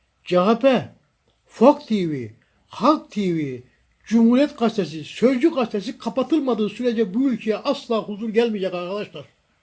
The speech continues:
Gelmeyecek. Türkiye'nin başka şansı yok. Acilen kapatılmalıdır bunlar. Kendi ülkesini düşman ülkelere şikayet edecek kadar alçaklaştılar bunlar. Allah Tayyip Erdoğan'dan, Berat Albayrak'tan razı olsun.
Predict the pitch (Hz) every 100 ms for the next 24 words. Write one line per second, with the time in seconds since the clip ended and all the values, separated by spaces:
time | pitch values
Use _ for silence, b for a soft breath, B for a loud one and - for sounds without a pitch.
0 | _ _ _ 185 277 269 196 151 117 _
1 | _ _ _ - 285 277 247 196 226 240
2 | 226 226 220 208 254 - _ _ _ _
3 | _ _ 175 226 247 277 233 208 240 254
4 | 240 285 269 233 170 127 104 _ _ _
5 | _ _ _ _ _ _ _ _ - 185
6 | 285 247 226 233 208 - 311 269 226 220
7 | 277 226 262 269 214 277 - 247 269 233
8 | 226 233 233 233 247 254 226 165 135 -
9 | _ _ _ _ _ _ _ _ _ _
10 | _ _ _ _ _ _ _ _ _ _
11 | _ _ _ _ - 160 214 226 - 175
12 | 202 202 233 208 175 151 180 220 - _
13 | _ _ _ - 147 185 185 233 220 196
14 | 185 208 185 170 160 175 156 110